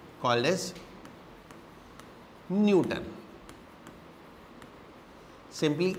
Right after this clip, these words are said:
N से डिनोट करेंगे, ठीक है? So,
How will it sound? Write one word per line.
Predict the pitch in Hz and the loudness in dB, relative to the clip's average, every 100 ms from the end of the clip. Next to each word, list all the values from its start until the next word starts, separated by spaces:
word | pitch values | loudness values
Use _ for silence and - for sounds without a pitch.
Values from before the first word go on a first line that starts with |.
| - 180 | -4 0
N | 165 175 | 4 4
से | 170 170 | 2 2
डिनोट | 143 120 107 - | 2 2 0 -4
करेंगे, | - 87 90 87 - - - - - - - - | -6 -6 -8 -12 -16 -20 -20 -20 -20 -20 -20 -10
ठीक | 180 | -2
है? | 175 - - - - - - - - - - - - - - | -2 -2 -12 -18 -20 -20 -20 -20 -20 -20 -20 -20 -20 -20 -6
So, | - | 2